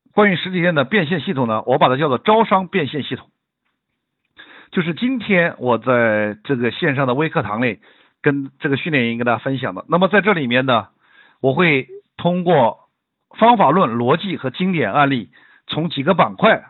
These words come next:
来跟大家掰开揉碎了去讲。第一个板块，我会跟大家讲到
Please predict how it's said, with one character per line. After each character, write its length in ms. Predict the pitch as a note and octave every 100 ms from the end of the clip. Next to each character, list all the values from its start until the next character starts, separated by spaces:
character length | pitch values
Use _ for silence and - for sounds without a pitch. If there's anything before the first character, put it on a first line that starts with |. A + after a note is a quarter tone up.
| _
来 160 | A#2+ A#2
跟 180 | D#3 C#3
大 120 | C#3+
家 320 | C3+ C3 - _
掰 180 | - B3
开 260 | G3 G#3+ G#3
揉 240 | C#3+ E3
碎 140 | C4+ G3
了 80 |
去 140 | C3+ E3
讲。 220 | A#2+ - _ _ _ _
第 140 | B3+
一 20 | C4+
个 120 | A#3+
板 160 | B2+
块， 240 | A2+ C#3+ -
我 120 | C#3+ D#3+
会 100 | G3+
跟 140 | G#3
大 80 | A3
家 80 | F#3
讲 160 | D3
到 200 | D3+ C#3